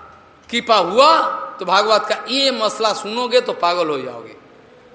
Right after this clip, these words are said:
अभी ये सब चर्चा करने का टाइम नहीं है, सुनोगे तो पागल हो जाओ। महाराज सचमुच है,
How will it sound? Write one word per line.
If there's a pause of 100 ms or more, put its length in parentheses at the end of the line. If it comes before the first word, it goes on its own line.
(720)
अभी
ये
सब
चर्चा
करने
का
टाइम
नहीं
है,
सुनोगे
तो
पागल
हो
जाओ।
महाराज
सचमुच
है,